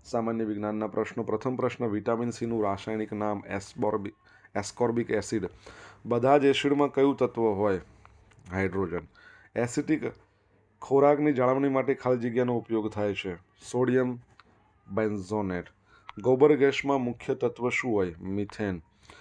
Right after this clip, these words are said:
હાડકા અને દાંતનો મુખ્ય ઘટક કયો? તો કેલ્શિયમ ખરું, પણ કયું કેલ્શિયમ? કેલ્શિયમ ફોસ્ફેટ.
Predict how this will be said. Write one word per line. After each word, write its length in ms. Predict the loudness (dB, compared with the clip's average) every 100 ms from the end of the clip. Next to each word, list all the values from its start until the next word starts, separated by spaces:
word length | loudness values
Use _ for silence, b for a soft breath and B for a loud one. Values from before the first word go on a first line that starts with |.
| B B
હાડકા 340 | 0 0 2 2
અને 160 | 2
દાંતનો 480 | 2 2 2 0 -4
મુખ્ય 440 | -4 -6 -4 -2
ઘટક 400 | 0 -2 -4 -2
કયો? 320 | 4 4 4 -2 _ -16
તો 120 | -10
કેલ્શિયમ 520 | -2 0 0 -2 -4 -4
ખરું, 320 | 0 0 0
પણ 140 | -4
કયું 320 | 0 0 0 0
કેલ્શિયમ? 540 | -2 -2 -2 -4 -4
કેલ્શિયમ 560 | -6 -4 -4 -4 -4 -4
ફોસ્ફેટ. 760 | -6 -6 -6 -8 -8 -4 -4